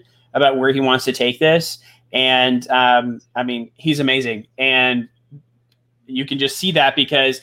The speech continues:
one, in the way he talks, and because he's always hyped about everything that has to do with this community. And two, I mean, just look at this, like, a hundred mics, that's crazy, right? Um, so, uh, we're su-, we're super excited to be, to be a part of this community, and we hope that you win. So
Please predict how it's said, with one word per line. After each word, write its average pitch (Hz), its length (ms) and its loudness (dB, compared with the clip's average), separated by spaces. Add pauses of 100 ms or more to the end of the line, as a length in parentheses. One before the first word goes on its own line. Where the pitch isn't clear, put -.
(160)
one, 170 260 2
in 160 60 2
the 151 80 2
way 147 240 2
he 135 160 -4
talks, 135 420 2
and 131 220 -6
because 143 220 -8
he's 135 140 -14
always 151 340 0
hyped 131 240 -2
about 123 340 -2 (320)
everything 143 460 -2
that 123 120 -2
has 127 180 -2
to - 60 -20
do 131 80 -8
with 127 120 -8
this 131 100 -14
community. 139 480 -6 (160)
And 139 100 -8
two, 233 360 -2
I 196 80 2
mean, 233 180 -2
just 208 160 -8
look 220 240 -2
at 214 100 0
this, 180 320 -2
like, 170 220 0
a 147 60 -2
hundred 202 340 0
mics, 170 480 -4 (220)
that's 202 160 0
crazy, 156 440 -2 (140)
right? 151 220 -2 (480)
Um, 143 680 4
so, 151 520 0
uh, 131 400 0 (200)
we're 170 160 -6
su-, - 220 -14
we're 156 200 -6
super 180 300 -6
excited 156 460 0
to 147 180 -8
be, 147 80 -16
to - 100 -16
be 151 100 -2
a 143 40 -4
part 147 160 0
of 143 80 -2
this 143 80 -16
community, 147 320 -4
and 143 100 -6
we 147 80 -4
hope 147 180 -4
that 139 100 -12
you 139 120 -4
win. 127 280 -4
So 143 320 0